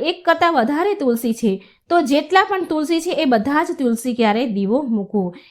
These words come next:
એક દીવો રસોઈના સ્થાન પર રાખવો, એક પાણિયારે રાખવો અને બાકીના દીવા આપણા ઘરના આંગણે રાખવાના,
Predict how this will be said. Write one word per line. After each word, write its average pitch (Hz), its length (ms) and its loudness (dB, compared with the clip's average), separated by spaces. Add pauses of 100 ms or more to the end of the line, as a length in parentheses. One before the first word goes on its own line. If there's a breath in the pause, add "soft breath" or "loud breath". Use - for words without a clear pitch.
(120)
એક 359 280 0
દીવો 302 300 0
રસોઈના 233 520 0
સ્થાન 262 320 0
પર 262 180 -2
રાખવો, 240 560 -2
એક 208 240 -2
પાણિયારે 226 500 0
રાખવો 247 580 0 (300 loud breath)
અને 415 180 2
બાકીના 349 540 2
દીવા 285 240 2
આપણા 247 360 0
ઘરના 233 520 0
આંગણે 247 400 0
રાખવાના, 220 640 0